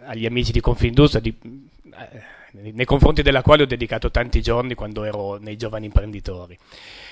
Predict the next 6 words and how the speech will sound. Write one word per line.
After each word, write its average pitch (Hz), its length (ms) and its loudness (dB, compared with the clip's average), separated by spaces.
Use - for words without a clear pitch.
E 113 120 -8
poi 185 240 4
son 123 340 -6
venuto 123 380 -6
bruttissimo, 123 1400 -4
eh, 87 600 -18